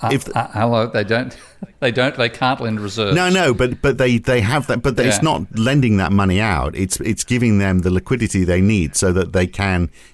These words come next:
Speaker 2: issue more loans. So that twenty-three billion allows them to le-, create more money,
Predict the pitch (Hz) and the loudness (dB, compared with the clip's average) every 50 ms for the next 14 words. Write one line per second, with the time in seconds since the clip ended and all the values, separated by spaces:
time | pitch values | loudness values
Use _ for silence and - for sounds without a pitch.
0 | - - _ 127 120 - - 110 95 92 87 90 92 98 - 98 92 87 92 113 | -20 -6 _ -2 -2 0 2 2 2 2 2 0 0 0 0 2 2 2 2 2
1 | 120 98 82 - - 123 123 - - - 120 110 95 - 107 101 90 123 135 120 | 2 0 0 0 0 0 0 0 0 0 0 0 0 0 -2 -2 0 0 0 0
2 | 98 85 85 90 92 98 101 98 92 - 101 90 - 101 98 98 101 - - - | 0 0 2 0 0 2 0 0 0 0 -2 0 0 0 0 0 -2 -4 -6 -4
3 | - 113 117 117 127 139 151 - 104 101 87 82 82 76 67 65 64 76 107 | -2 0 2 2 2 2 0 0 0 0 0 0 0 -2 -4 -6 -8 -10 -10